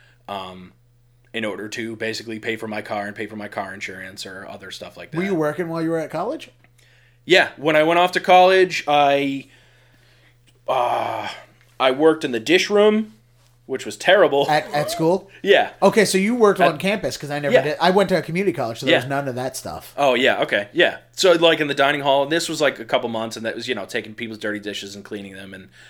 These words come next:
Speaker 1: it was gross and disgusting.
Speaker 2: Okay, 'cause I didn't go to a real university, so this is what, did you live on campus?
Speaker 1: I did, yeah. Hence all my student loans, paying for my meal plan and my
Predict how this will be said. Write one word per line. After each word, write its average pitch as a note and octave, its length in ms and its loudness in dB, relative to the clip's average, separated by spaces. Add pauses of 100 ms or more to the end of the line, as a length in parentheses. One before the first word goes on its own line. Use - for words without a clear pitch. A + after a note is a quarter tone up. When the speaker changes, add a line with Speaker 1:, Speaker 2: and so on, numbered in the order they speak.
(140)
Speaker 1:
it - 40 -20
was G#2 120 -10
gross F#2+ 280 -10
and F#2 60 -18
disgusting. F#2+ 480 -8
Speaker 2:
Okay, F#3 160 0
'cause E3+ 100 -6
I F#3 120 -2
didn't C4+ 160 -4
go A#3 120 2
to G#3+ 100 -2
a F#3+ 60 2
real F3 200 2
university, D3 580 -6
so C#3 200 -2
this D#3+ 180 -6
is D#3+ 80 -8
what, D3 360 -6
did D#3 160 -6
you A3 80 -4
live G3+ 180 0
on F#3+ 120 0
campus? F#3+ 500 -6
Speaker 1:
I B2+ 120 4
did, A2+ 300 -2
yeah. G#2 260 -4 (640)
Hence C3+ 260 -2
all A#2+ 140 0
my A2 140 -4
student G#2 300 -10
loans, F#2 380 -12 (140)
paying G#2+ 260 -6
for G#2+ 100 -14
my G2+ 200 -10
meal G#2+ 200 -6
plan G2 520 -10
and F#2+ 200 -14
my F#2 400 -16